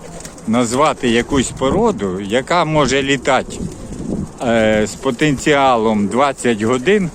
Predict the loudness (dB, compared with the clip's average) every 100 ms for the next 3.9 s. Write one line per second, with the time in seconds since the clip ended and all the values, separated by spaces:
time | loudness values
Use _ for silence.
0 | -10 -20 -20 -18 -16 -2 2 4 4 4
1 | 2 2 2 0 -2 -10 -12 -16 -20 -8
2 | 0 2 2 2 2 0 0 2 0 2
3 | 2 4 2 2 2 4 4 2 2